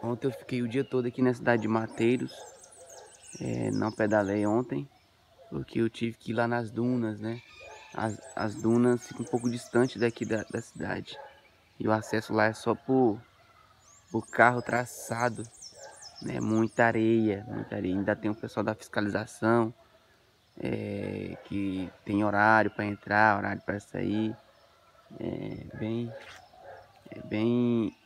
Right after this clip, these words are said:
organizado, bem rigoroso aqui. E aí eu consegui carona com o pessoal da brigada aqui, ó. E eu acampei justamente aqui, né? É uma praça e tem um, um, um,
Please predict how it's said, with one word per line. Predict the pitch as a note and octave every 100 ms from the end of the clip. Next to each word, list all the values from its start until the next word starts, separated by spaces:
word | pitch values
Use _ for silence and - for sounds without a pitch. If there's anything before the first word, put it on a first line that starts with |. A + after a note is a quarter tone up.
| _ -
organizado, | A2+ A#2 A2+ G#2+ G#2 G#2+ G#2 G2
bem | G#2 A2 A2
rigoroso | A2 A2 A2+ A2+ A2 G2+ G#2
aqui. | G#2 - A2+ - - - _ _ _ -
E | -
aí | A2
eu |
consegui | G#2 A#2 A#2 A#2+ A2+ A#2 A#2 A2+ G#2+ - _ _ -
carona | A2+ G#2+ G#2+
com | -
o | -
pessoal | A2 - G#2+
da | G#2+ G#2
brigada | G#2 F#2 F#2+ G2+ G#2
aqui, | A2+ - C3+ B2+
ó. | - _ _ _ _ _ _ _ _ _ _ -
E | A2 A2 A2 G#2+ G#2 -
eu | G#2+
acampei | A2+ C3+ - C#3
justamente | C#3+ - D#3+ D#3 F3 -
aqui, | - C#3 C#3 -
né? | G2 -
É | A2+
uma | A#2+
praça | B2 A#2 A#2+ F3 - - - _ _ _ -
e |
tem | C3+ B2+ B2+
um, | B2+ A#2+ A2+
um, | - G#2+
um, | A#2+ A2+